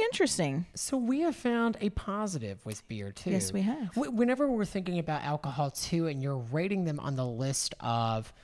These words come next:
Speaker 2: drink this, don't drink this, usually what comes up first on the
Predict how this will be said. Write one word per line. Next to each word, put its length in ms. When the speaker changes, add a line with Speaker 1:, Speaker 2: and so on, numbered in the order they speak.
Speaker 2:
drink 400
this, 240
don't 420
drink 260
this, 300
usually 500
what 140
comes 260
up 300
first 580
on 120
the 100